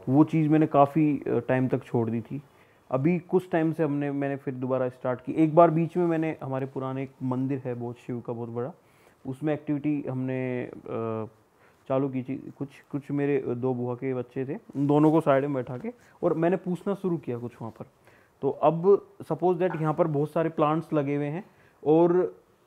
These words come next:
कुछ भी हवा नहीं चल रही, कोई प्लांट नहीं हिल रहा, और बीच में जो मंदिर की घंटी होती है वो अपना आप हिलने लग गई। मैंने कोशिश की उसको भेजने की वापस कि मेरे से गलती होगी, मेरे को माफ़ करो और आप अब जा सकते हो,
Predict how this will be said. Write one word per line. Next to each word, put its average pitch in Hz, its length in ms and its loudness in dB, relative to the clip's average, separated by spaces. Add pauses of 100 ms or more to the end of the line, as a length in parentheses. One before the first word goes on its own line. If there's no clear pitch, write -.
(360)
कुछ 233 220 -4
भी 247 100 4
हवा 202 220 4
नहीं 208 120 2
चल 196 120 2
रही, 208 120 0
कोई 202 280 4
प्लांट 147 360 -6
नहीं 127 120 -8
हिल 113 100 -8
रहा, 151 100 2
और 160 60 -2
बीच 151 340 -6
में 190 260 -4 (120)
जो 135 160 -6
मंदिर 151 260 -2
की 170 120 -4
घंटी 143 280 -4
होती 143 240 -4
है 214 80 -6 (400)
वो 175 160 6
अपना 165 220 0
आप 208 200 -2 (800)
हिलने 139 220 0
लग 131 220 -4
गई। 120 140 -10 (720)
मैंने 170 300 8
कोशिश 185 440 2
की 214 240 -2
उसको 170 320 -6
भेजने 147 400 0
की 135 100 -2
वापस 123 420 -4
कि 160 120 -2
मेरे 160 460 0
से 160 120 -2
गलती 135 280 0
होगी, 131 160 -2
मेरे 143 160 -2
को 131 80 -4
माफ़ 117 260 -10 (120)
करो 165 180 -8 (460)
और 127 120 -2
आप - 240 -4 (160)
अब 120 100 -12
जा 117 120 -6
सकते - 340 -12
हो, 147 100 -10